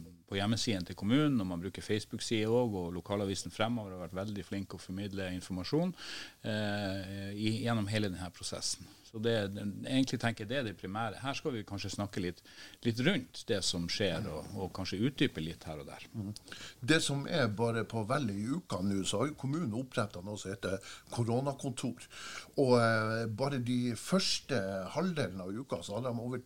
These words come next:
Speaker 2: tusen, eh, spørsmål inn der som folk, et, eh, kvalifisert team sitter og svarer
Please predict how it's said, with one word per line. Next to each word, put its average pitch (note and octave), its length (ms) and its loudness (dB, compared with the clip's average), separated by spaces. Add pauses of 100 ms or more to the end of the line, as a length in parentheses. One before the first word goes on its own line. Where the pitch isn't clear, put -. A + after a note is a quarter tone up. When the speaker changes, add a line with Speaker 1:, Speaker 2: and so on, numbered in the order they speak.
Speaker 2:
tusen, F3+ 720 2 (400)
eh, G2+ 300 2
spørsmål - 640 0 (300)
inn A2+ 140 6
der G#2 200 2
som G2+ 160 -4
folk, - 420 -4
et, G2 300 -4
eh, G2 160 4 (240)
kvalifisert B2 760 0
team A2+ 260 -2
sitter - 280 -4
og F2 60 -8
svarer A2+ 420 0